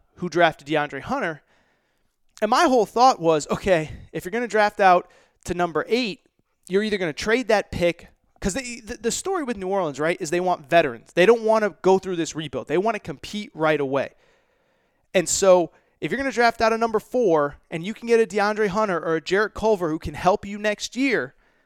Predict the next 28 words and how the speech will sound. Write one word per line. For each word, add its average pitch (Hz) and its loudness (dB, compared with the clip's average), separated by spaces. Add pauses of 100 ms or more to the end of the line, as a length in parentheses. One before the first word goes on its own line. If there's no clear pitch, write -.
(380)
you're 180 0
drafting 202 4
back 160 2
to - -16
get 156 -2
assets 165 -2 (280)
to 185 0
build 156 0
up 139 2
your 180 -4
team 135 -12
to - -10
go 131 -4
forward. 277 -4 (880)
Great! 359 -2 (2250)
So - -4
when 269 -2
you 269 -6
get 277 -2
to 262 -6
number 262 0
eight, 277 0
you're 226 -8
either 226 -8
gonna 208 -2
trade 269 2
the - -14
pick 240 0